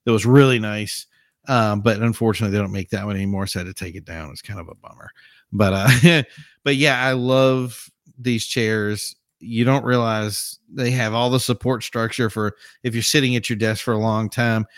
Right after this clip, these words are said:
And that's the thing is, is when you're doing these podcasts and doing stuff, you have to build 'em, and, and I have to sit at my desk, so it's like, uh, it's a beating. But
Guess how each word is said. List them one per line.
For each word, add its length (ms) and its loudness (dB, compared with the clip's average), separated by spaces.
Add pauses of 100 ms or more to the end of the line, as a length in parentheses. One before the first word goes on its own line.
(160)
And 100 4
that's 160 4
the 60 4
thing 80 4
is, 160 0
is 100 -4
when 100 0
you're 80 -2
doing 200 2
these 120 -4
podcasts 680 -6
and 100 -6
doing 200 -4
stuff, 260 -10
you 140 -6
have 100 -8
to 80 -10
build 340 2
'em, 160 0
and, 160 -10 (460)
and 120 -6
I 40 -4
have 160 -4
to 100 -10
sit 280 0
at 80 -4
my 160 -6
desk, 340 -8
so 140 -10
it's 140 -18
like, 120 -20
uh, 480 -18
it's 140 -14
a 60 -14
beating. 440 -8
But 180 -10